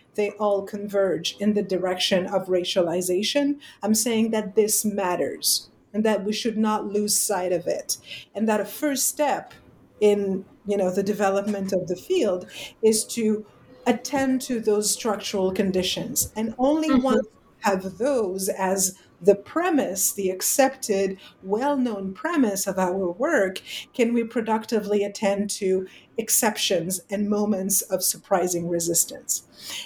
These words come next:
Speaker 1: And the reason, I, I, I think the reason why I think that way has a lot to do with the fact that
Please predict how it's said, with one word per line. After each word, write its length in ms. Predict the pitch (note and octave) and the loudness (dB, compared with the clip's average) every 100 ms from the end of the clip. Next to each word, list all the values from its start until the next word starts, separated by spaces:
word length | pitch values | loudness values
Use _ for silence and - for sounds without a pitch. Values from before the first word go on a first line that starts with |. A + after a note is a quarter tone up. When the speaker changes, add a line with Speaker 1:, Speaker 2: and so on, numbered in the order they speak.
| - A#3+ | -8 -2
Speaker 1:
And 140 | A#3 | 0
the 100 | B3+ | 0
reason, 480 | C#4+ C#4+ C#4+ C4 - | 0 0 0 0 0
I, 140 | - - | -4 -2
I, 100 | G#3+ A#3+ | -2 -2
I 20 | |
think 260 | - D#4 C#4+ | 0 0 2
the 100 | C4 | 0
reason 320 | B3+ A#3 B3 | -2 0 0
why 220 | A#3+ A#3 | 0 0
I 80 | G#3+ | 0
think 340 | G#3+ F4 G4+ | -2 -4 0
that 220 | C#4 F#3+ F#3+ | 2 0 -2
way 360 | F#3 F3 E3+ - _ _ _ _ _ | 0 0 -4 -8 _ _ _ _ _
has 220 | A3+ A3 | -4 -2
a 60 | A#3+ | 0
lot 240 | B3 A#3+ | 0 0
to 100 | D4 | -2
do 160 | A#3 A#3 | -2 0
with 140 | A3+ | 0
the 80 | G#3 | -2
fact 420 | G#3+ G#3+ G#3 G3 | -2 0 0 -4
that 360 | G3+ G3+ F#3+ | -4 0 0